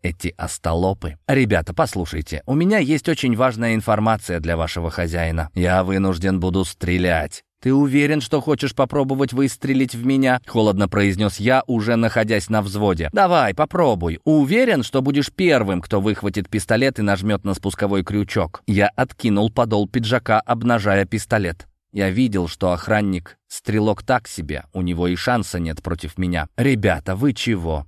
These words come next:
"Перестаньте!" выскочила из машины сестра. "Дарья, зайди обратно!" приказал я, понимая, что сейчас ситуация поворачивается в не самую хорошую сторону. "Вы на частной территории!" с нажимом произнёс охранник.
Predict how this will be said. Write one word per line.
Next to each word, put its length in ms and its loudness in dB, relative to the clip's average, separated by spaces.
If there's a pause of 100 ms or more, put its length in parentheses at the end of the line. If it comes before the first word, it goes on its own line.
(200)
"Перестаньте!" 1000 -2 (200)
выскочила 440 -2
из 140 0
машины 420 -2
сестра. 520 -4
"Дарья, 400 2
зайди 280 0
обратно!" 680 2
приказал 400 0
я, 180 2
понимая, 400 0
что 180 -4
сейчас 480 -2
ситуация 640 0
поворачивается 920 0
в 120 -6
не 140 2
самую 540 0
хорошую 560 -2
сторону. 600 -2
"Вы 380 2
на 140 2
частной 500 2
территории!" 840 2
с 120 -10
нажимом 440 2
произнёс 520 0
охранник. 600 -2